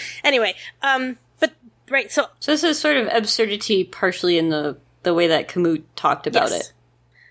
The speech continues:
Speaker 1: Yeah.
Speaker 2: In, rather than, like, Groucho Marx.
Speaker 1: Yes. <laughs> Yeah.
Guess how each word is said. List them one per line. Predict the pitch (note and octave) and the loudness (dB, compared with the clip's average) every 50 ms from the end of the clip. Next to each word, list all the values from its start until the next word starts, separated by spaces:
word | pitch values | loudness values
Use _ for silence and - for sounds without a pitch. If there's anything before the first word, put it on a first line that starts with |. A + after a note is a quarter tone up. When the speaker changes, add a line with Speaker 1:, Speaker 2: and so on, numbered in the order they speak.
| _ _ _ _ - | _ _ _ _ -6
Speaker 1:
Yeah. | A3 G3 - - - | -6 -6 -6 -8 -10
Speaker 2:
In, | - - F3 F3+ - | -6 -2 0 0 0
rather | - F3+ F3 E3+ E3 D#3+ | 2 2 2 4 4 2
than, | D#3 D#3 D3 D3 D3 | 2 2 2 0 2
like, | D3 C#3+ D3 C#3+ C3+ - - - - _ _ _ _ _ - | 2 2 2 2 0 -4 -10 -18 -20 _ _ _ _ _ -4
Groucho | - E3 D3+ D3+ - D3 C3 | -2 -2 0 0 -2 -2 -2
Marx. | B2+ A#2 B2 - - - - - - - - - C4+ A3+ - - | 0 0 0 0 0 0 -2 -2 -2 -2 -2 -2 -2 -2 -2 0
Speaker 1:
Yes. | D4 B3+ - - - - | -2 -2 -2 -4 -8 -10
<laughs> | - - - E4+ - | -8 -8 -10 -10 -4
Yeah. | C4 A#3 F#3 | -2 -2 -2